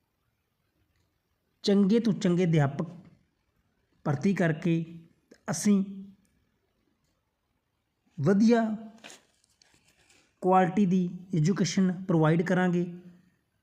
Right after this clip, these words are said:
ਅਤੇ ਤੁਹਾਡੇ ਬੱਚਿਆਂ ਦਾ ਭਵਿੱਖ ਬਣਾਵਾਂਗੇ, ਪਰ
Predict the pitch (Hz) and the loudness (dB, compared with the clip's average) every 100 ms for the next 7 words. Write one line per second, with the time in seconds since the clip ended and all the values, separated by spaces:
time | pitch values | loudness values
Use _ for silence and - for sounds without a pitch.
0 | _ - 156 185 175 160 160 170 160 165 | _ -8 -4 -2 0 2 2 2 0 0
1 | 175 165 160 156 143 151 151 135 131 127 | 0 0 0 -2 0 0 0 -2 0 -2
2 | 120 113 - - _ _ _ - 202 | -2 -4 -10 -20 _ _ _ -6 -4